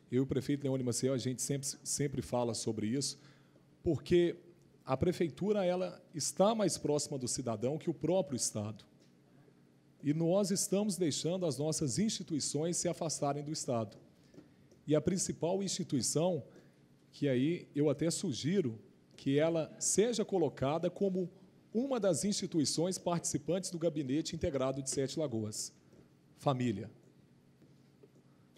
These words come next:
Não existe luta eficaz pela segurança pública se nós não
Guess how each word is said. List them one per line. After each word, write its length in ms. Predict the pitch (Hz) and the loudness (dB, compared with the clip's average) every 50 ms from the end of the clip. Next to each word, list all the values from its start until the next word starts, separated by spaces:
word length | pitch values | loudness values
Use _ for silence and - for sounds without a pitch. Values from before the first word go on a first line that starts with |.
| - - | -18 -8
Não 180 | - 135 151 160 | -2 0 4 6
existe 640 | 156 147 117 104 - 151 185 208 208 - - 196 | 6 6 6 4 4 4 4 4 4 2 2 0
luta 420 | 185 151 156 170 202 208 - 190 165 | 0 2 2 2 2 0 0 0 2
eficaz 600 | 160 160 151 - - 127 - 131 139 147 143 - | 2 0 0 -2 -4 -2 0 2 2 2 0 0
pela 180 | - 147 135 123 | 0 0 0 0
segurança 540 | - - 139 123 123 117 120 123 117 - 120 | 0 -2 -2 0 0 2 2 0 0 -2 -6
pública 480 | - - 135 143 147 151 143 - 143 | -4 -2 -2 0 0 0 -2 0 0
se 180 | 120 - - 139 | 0 0 0 0
nós 460 | 123 120 131 147 156 156 156 131 107 | 2 2 4 4 4 4 2 0 0
não 420 | 113 120 127 131 139 147 151 156 | 0 2 2 4 4 4 2 0